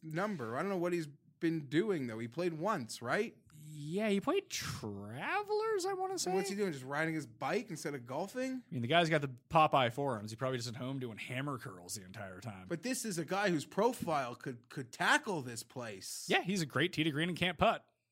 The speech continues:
Speaker 2: That, that's, like <laughs>
Speaker 1: The profile of a lot of guys I'll be betting.
Speaker 2: He was thirty-second at Travelers. He, he s-, drove the ball incredibly well, gained two point three on
Speaker 1: Like, he's a
Speaker 2: approach,
Speaker 1: forgotten
Speaker 2: gained around the greens, and lost two putting.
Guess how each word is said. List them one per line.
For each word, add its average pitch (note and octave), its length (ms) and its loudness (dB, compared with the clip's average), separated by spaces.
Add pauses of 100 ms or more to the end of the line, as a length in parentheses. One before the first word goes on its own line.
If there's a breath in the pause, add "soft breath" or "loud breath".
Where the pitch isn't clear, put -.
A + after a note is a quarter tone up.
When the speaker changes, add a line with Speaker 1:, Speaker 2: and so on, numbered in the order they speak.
Speaker 2:
That, B2+ 180 -4
that's, - 340 0 (160)
like D3 140 0 (260)
<laughs> - 180 -12
Speaker 1:
The E3 260 -4
profile G#3 520 4
of G#3 100 4
a A3 40 2
lot A3+ 200 4
of G#3 80 2
guys A3 220 8
I'll A#3 120 6
be B3 100 0
betting. C4 380 6 (100)
Speaker 2:
He F#3+ 100 2
was D#4 120 2
thirty-second C#4 560 2
at - 60 -2
Travelers. G2 540 -2 (200)
He, D#3 240 4
he D3+ 120 -2
s-, - 180 0 (260)
drove C3+ 280 4
the D#3+ 80 0
ball C#3 260 6
incredibly D#3 500 4
well, B2 340 2 (400)
gained C3+ 280 4
two C3+ 120 4
point D3 240 -4
three D3 160 0
on D#3 120 2
Speaker 1:
Like, F#3+ 80 0
he's D#3+ 60 0
a C#3+ 40 6
Speaker 2:
approach, F3 200 4
Speaker 1:
forgotten G#3 260 4
Speaker 2:
gained E3+ 140 4
around D#3 280 10
the G3+ 80 2
greens, D#3+ 360 2
and D#3+ 160 -4
lost A#2+ 220 0
two F#3+ 100 0
putting. - 220 -4